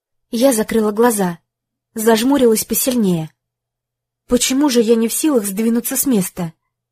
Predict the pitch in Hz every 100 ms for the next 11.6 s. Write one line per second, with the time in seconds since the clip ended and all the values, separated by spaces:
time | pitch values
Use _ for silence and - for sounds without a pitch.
0 | _ _ _ _ _ _ _ - 233 220
1 | 208 208 311 381 466 330 185 - 185 185
2 | _ _ _ 220 190 262 262 - 202 170
3 | 170 190 _ - 240 240 330 311 247 202
4 | 202 196 240 247 - 196 185 _ 220 220
5 | 190 190 - 202 226 247 190 185 - 220
6 | 220 170 156 - _ _ _ _ _ _
7 | - 240 302 262 240 233 208 214 226 226
8 | 277 214 233 277 - 208 196 180 202 208
9 | 254 226 165 - _ _ 220 214 208 220
10 | 214 226 262 - 214 - 185 196 185 190
11 | 202 226 220 170 156